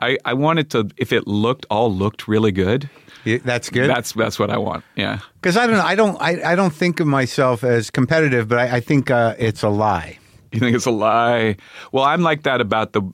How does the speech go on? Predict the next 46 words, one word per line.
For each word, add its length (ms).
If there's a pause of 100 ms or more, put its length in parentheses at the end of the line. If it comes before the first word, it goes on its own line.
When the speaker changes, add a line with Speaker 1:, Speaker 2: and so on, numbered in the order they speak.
(100)
Speaker 1:
maybe 280
about 240
awards. 880
You 100
know, 80
Speaker 2:
Yeah. 60
Speaker 1:
they, 160 (200)
when 120
people 240
ask 240
me 80
about 240
winning 260
these 180
awards 460
and 100
stuff, 300 (220)
Speaker 2:
<laughs> 180
Speaker 1:
you 160
know, 160
it's 240
like, 300
there 280
is, 240
a, 60
of 480
course, 340
a 60
large 400
part 240
of 100
you 140
that 140
is 140
just 260
like, 200
"I 300
want 420
the 160
thing," 680
Speaker 2:
Yeah. 200
Speaker 1:
you 160
know? 280
Speaker 2:
Oh, 40
yeah. 80
Speaker 1:
Like, 300